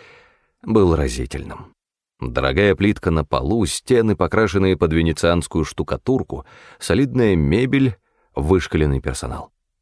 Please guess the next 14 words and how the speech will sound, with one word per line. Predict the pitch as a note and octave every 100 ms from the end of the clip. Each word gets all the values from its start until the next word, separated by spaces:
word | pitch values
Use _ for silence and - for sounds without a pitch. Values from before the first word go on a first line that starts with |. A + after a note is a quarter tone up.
| _ _ _ _
В | - C2+
окошке | C#2 - D3+ C#3+ - B2
с |
исконно | A2 - D3 A#2+ A2
русской | F#2+ A#2 - F#2+
надписью | F2 G2+ - E2 - E2 D#2+ -
"Ресепшн" | D2 B1 - D#3 D#3 - D#3 D3 _ _ _
им | - E3 A2+
мило | F#2 G#2 C#3+ C#3
улыбнулась | B2+ A#2+ G#2+ D2+ D2+ D2 C2+ B1+
девушка, | A#1+ B1 A#1+ - C#2+
воплощение | D2+ D#2+ - C#3 C3 B2 G2+
профессиональной | G#2+ F2 D#2+ D2 C#2+ C#2 C2+
вежливости. | A#1 B1+ A#1 G#1+ - -